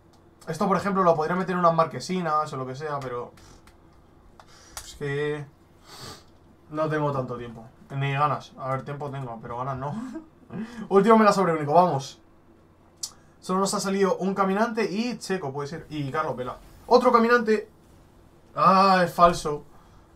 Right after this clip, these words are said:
Es falso. O no, o no. Portero, De Gea, De Gea, De Gea. ¡Uh! Caminante de verdad. Bien.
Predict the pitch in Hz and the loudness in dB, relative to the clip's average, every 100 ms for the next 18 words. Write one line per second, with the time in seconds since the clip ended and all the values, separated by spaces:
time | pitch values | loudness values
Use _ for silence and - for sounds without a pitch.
0 | _ 175 175 180 175 - 156 156 - - | _ -8 0 2 2 0 -6 -6 -18 -14
1 | - 170 226 226 - - - - 220 262 | 4 10 10 10 6 -12 -10 0 6 6
2 | 254 - - 196 220 254 233 247 233 240 | 4 -2 -4 -4 0 -2 0 0 0 0
3 | 247 240 254 247 - - - - 403 453 | -2 0 0 0 -2 -20 -20 0 4 6
4 | 466 440 - - 160 180 185 175 160 - | 6 4 2 -2 0 0 0 2 2 0
5 | - _ - 139 160 180 165 135 | -6 _ -14 -4 0 0 0 -6